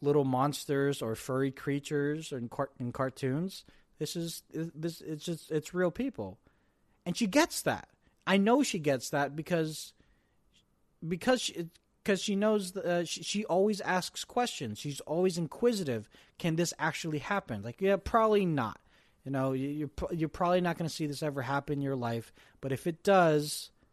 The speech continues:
you know, make sure you tell an adult," or something like to that. Like, th-, there's, we always have an open conversation. We don't want to shelter her. Same thing with my son, who's thirteen.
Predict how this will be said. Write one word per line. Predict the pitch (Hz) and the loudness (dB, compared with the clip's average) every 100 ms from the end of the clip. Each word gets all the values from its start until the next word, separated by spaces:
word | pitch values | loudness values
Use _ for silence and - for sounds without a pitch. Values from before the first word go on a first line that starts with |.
| _ _ _ | _ _ _
you | 139 | -4
know, | 131 127 135 | -2 -2 -4
make | 147 127 | -4 -4
sure | - 139 | -2 -2
you | 143 | -2
tell | - 131 | 0 0
an | 143 | 2
adult," | 143 139 104 - | 2 0 0 -4
or | 165 | 0
something | 277 294 185 | 2 2 -2
like | 143 | -4
to | 151 | -4
that. | 120 82 | -6 -4
Like, | 139 151 | -4 -6
th-, | 175 156 175 | -8 -4 -2
there's, | 175 170 165 - - _ _ _ | 0 0 0 -6 -18 _ _ _
we | 156 | 4
always | 185 226 220 | 6 4 2
have | - 185 | -2 -2
an | 170 - | -2 0
open | 170 180 185 175 | 0 2 0 -2
conversation. | - 165 147 143 151 143 - - - _ _ _ _ _ _ | -4 -4 -4 -4 -2 -4 -6 -12 -18 _ _ _ _ _ _
We | 151 160 | -2 -2
don't | 135 156 151 156 - _ | 0 2 2 0 -6 _
want | 147 139 131 - | -2 0 0 0
to | 139 123 | -2 -2
shelter | 123 - 156 139 107 | -4 -2 -2 -2 -8
her. | 98 101 - _ _ _ _ _ | -10 -12 -14 _ _ _ _ _
Same | - 160 | -2 -2
thing | 151 165 | 0 0
with | 165 160 | 0 0
my | 151 | -4
son, | - 226 196 156 | 0 4 4 4
who's | 131 - | -2 -2
thirteen. | 151 143 - 226 139 160 | -2 -2 0 0 0 -2